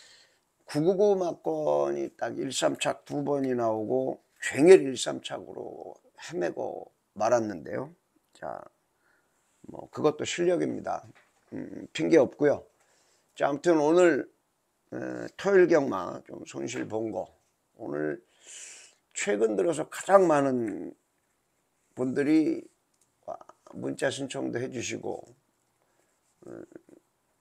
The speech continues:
음성 에이알에스도 들어주셨는데 이게 이미 해필이면 이런 날 꼭, 음, 가는 날이 장날이라고. 음,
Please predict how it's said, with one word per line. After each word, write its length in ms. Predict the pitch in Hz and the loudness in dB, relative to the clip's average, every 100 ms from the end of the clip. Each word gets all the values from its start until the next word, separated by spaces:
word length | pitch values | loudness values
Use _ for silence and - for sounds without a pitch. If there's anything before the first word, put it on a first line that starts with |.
| _ _ _ - | _ _ _ -6
음성 440 | 127 135 147 123 107 | -2 2 2 0 0
에이알에스도 720 | 127 143 135 120 - - 123 | 0 2 2 0 -6 -10 -10
들어주셨는데 920 | 110 117 101 107 104 101 - - 73 _ _ _ - | -6 -6 -6 -10 -10 -10 -12 -16 -20 _ _ _ -18
이게 280 | - - 156 | -14 -4 -2
이미 180 | 143 107 | -2 -4
해필이면 580 | 135 - 180 175 170 | -10 -8 -2 -2 -2
이런 300 | 113 113 170 | -4 -2 -2
날 220 | 180 143 - | -2 -4 -6
꼭, 240 | - - - _ _ _ _ _ _ _ | -12 -14 -16 _ _ _ _ _ _ _
음, 120 | - - - _ _ _ _ _ _ - | -20 -20 -20 _ _ _ _ _ _ -10
가는 260 | - 127 | -6 -2
날이 220 | 113 107 92 | -2 -4 -6
장날이라고. 880 | 98 104 98 80 - - - - - _ _ _ _ _ _ - - - - _ _ _ _ _ _ _ - | -8 -6 -8 -10 -12 -16 -20 -20 -20 _ _ _ _ _ _ -20 -20 -20 -20 _ _ _ _ _ _ _ -20
음, 200 | - | -20